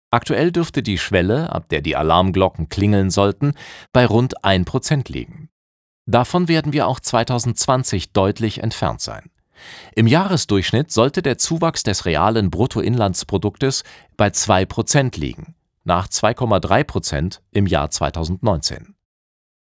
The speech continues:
Verglichen mit Deutschland und China sind die U S A in diesem Mini-Zyklus ein Nachzügler. Der Abschwung setzte dank des finanzpolitischen Stimulus von Anfang zweitausendachtzehn deutlich später ein.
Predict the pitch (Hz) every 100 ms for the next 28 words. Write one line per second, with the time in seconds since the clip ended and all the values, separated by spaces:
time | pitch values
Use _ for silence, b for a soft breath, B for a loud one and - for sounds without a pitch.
0 | - 131 160 214 196 135 90 120 170 -
1 | 123 - 98 - 120 113 131 190 127 131
2 | 139 107 113 101 - - 113 151 123 110
3 | 131 120 101 120 113 90 - 101 - 120
4 | - - 135 143 135 - - - - 53
5 | - _ _ _ b b b 147 151 170
6 | - 175 165 123 123 - 143 127 104 120
7 | - 92 - 98 92 85 - 87 85 87
8 | - 85 - 131 120 104 101 - 82 92
9 | - 82 78 85 78 80 78 80 104 -
10 | - 98 87 b _ 95 80 - 87 -
11 | - 69 67 62 60 -